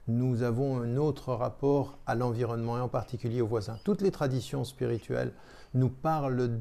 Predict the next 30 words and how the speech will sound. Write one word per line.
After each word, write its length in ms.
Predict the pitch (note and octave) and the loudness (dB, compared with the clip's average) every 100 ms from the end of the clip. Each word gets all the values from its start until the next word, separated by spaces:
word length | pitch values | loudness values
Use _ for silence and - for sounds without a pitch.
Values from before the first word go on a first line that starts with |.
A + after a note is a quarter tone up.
| - | -4
du 160 | C3 A#2 | -2 0
voisin 840 | G2 B2 B2 A2+ A#2 C#3+ D3+ C#3+ D3 - - | 0 2 2 2 0 -4 -4 -6 -10 -16 0
comme 220 | C3+ B2+ | 2 4
un 180 | B2 A#2+ | 2 2
être, 380 | C#3 E3 - - | 2 0 -2 -4
comme 240 | A#2 A#2 | -2 0
une 100 | A#2 | -2
famille 500 | - C3 B2+ D3 D#3+ | -2 0 2 2 0
qu'il 200 | - C3 | -2 -4
faut 200 | G#2+ B2+ | -2 0
respecter, 720 | A#2+ A2+ - A#2 - C3+ D3 C#3+ - - | 0 0 -2 -4 -2 0 0 -2 -8 -10
vis-à-vis 240 | A2 A2+ A#2 | -2 2 4
de 80 | A2+ | 2
laquelle 340 | G#2+ D3 C#3 | 2 2 2
il 80 | B2+ | 2
faut 180 | - A#2+ | 0 -2
montrer, 600 | A#2 A#2 - B2+ C3+ C3 - - - | 0 -2 -2 0 0 0 -12 -20 -6
euh, 440 | B2 A#2+ A2+ A#2 A#2+ | -2 0 2 0 0
de 120 | A#2+ | 2
la 80 | A2 | 2
générosité 840 | A#2+ A2+ A2+ G#2+ B2+ - A#2 A2 C#3 | 2 0 2 0 -2 -2 -4 -4 -6
aussi. 400 | A#2 - - - - - - | -6 -8 -14 -20 -20 -20 -6
Et 80 | C3 | -4
c'est 400 | B2+ F3 - - - - | 2 0 0 -16 -16 -4
important 440 | D#3 E3 - F#3 | 0 0 2 0
que 100 | E3+ | 2
nous 260 | C#3+ C3+ B2 | 2 2 2
y 80 | B2+ | 4
revenions. 600 | A#2+ G#2 A#2 A2+ C3+ | 4 2 2 2 0
Nous 100 | D#3 | -2